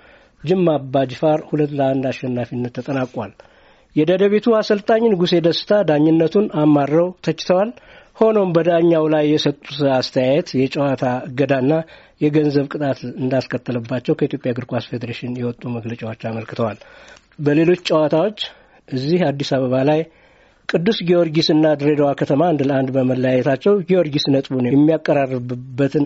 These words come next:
እድል ሳይጠቀምበት ቀርቷል። ኢትዮጵያ ቡና ፋሲል ከተማን ሦስት ለሁለት በመርታት ወደ አሸናፊነት ተመልሷል። ሌሎች ጨዋታዎችም ተካሂደዋል።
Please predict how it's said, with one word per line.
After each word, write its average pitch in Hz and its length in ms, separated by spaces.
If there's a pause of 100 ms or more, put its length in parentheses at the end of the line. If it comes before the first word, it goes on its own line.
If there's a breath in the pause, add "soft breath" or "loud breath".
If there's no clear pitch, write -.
እድል 143 320 (200)
ሳይጠቀምበት 123 840
ቀርቷል። 123 420 (580 loud breath)
ኢትዮጵያ 160 340
ቡና 160 300
ፋሲል 151 320
ከተማን 156 380
ሦስት 160 220
ለሁለት 156 320
በመርታት 151 540
ወደ 139 160
አሸናፊነት 117 640
ተመልሷል። 120 500 (460 loud breath)
ሌሎች 175 260
ጨዋታዎችም 131 640
ተካሂደዋል። 123 560